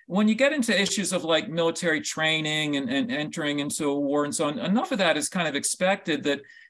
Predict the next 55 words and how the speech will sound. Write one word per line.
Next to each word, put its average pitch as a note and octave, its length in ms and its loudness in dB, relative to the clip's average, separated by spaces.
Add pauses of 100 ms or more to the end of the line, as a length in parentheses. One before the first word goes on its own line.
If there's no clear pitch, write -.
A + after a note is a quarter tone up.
maybe A#3 360 2
two A3+ 180 -2
or F#3 80 2
three G3 280 -2
scenes D#3+ 420 -2
can D3+ 120 -4
get D3 140 0
that C#3 160 2
across. C3 540 0
But C3+ 120 -8
when D3+ 100 -8
you D#3+ 80 -8
have, F3+ 300 0
like, C3 340 -2
additional D#3+ 480 0
scenes C#3 600 0
reinforcing C#3+ 800 -2
the C3 80 0
same C#3 280 0
few A#2+ 200 -2
points, F3+ 460 -2 (300)
I E3+ 120 -2
think D4+ 180 -8
as, A3 160 0
as D#3+ 240 0
a E3 60 0
viewer, F#3 360 2
I D3+ 100 4
get D#3 280 -2
a D#3+ 80 -4
little C4+ 280 -4
bit F3+ 160 -2
impatient D3+ 640 -2
with G#2+ 200 -2
it. G2+ 200 -8 (300)
So - 200 2
I - 80 4
just A#3+ 180 -2
felt A3 220 2
oftentimes F3+ 560 0
I D#3 80 2
just F3 160 -4
wanted E3 260 -2
the D3 60 -10
film D#3+ 360 0
to D3 100 -4
have C#3+ 220 0
a D3 40 -2
li-, D3 240 0
a C3+ 60 -4
little D#3 260 -2
more C#3 140 -4
speed E3 640 0
to C3 240 0
it. B2 200 -2